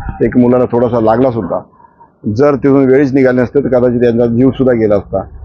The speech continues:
त्याची तक्रार पोलीस स्टेशनमध्ये देण्यासाठी आलो असता.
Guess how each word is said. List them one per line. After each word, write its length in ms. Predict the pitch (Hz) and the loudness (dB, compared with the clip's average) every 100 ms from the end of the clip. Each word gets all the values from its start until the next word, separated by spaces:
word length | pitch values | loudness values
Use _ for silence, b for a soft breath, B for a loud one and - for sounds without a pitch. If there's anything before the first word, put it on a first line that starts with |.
| - - | -20 -4
त्याची 180 | 120 127 | 0 0
तक्रार 480 | 123 113 139 147 139 | -2 -2 0 0 -2
पोलीस 360 | 127 131 123 | 0 0 2
स्टेशनमध्ये 300 | 120 127 127 | 2 2 2
देण्यासाठी 400 | 117 120 120 117 | 2 2 0 2
आलो 200 | 120 117 | 2 0
असता. 260 | 104 139 | 0 -2